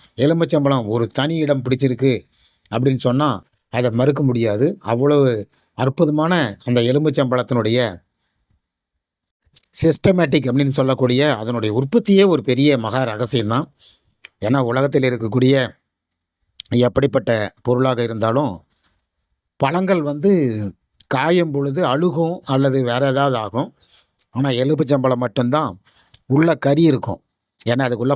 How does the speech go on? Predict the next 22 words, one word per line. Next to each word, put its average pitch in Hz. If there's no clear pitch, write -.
பாஸ்பரஸ் 135
அப்படின்னு 120
ஒரு 110
பொருள் 131
இருக்கிறதுனால 110
தான் 123
எந்த 160
பழத்துக்கும் 170
இல்லாத 139
ஒரு 120
சிறப்பு 135
அந்த 127
எலுமிச்சம்பழத்துக்கு 123
இருக்கு. 110
எலுமிச்சம்பழத்துக்கு 147
உள்ள 156
காயும் 180
பொழுது 160
அதுக்குள்ள 147
கறி, 160
கறித்துகள் 165
இருக்கும். 104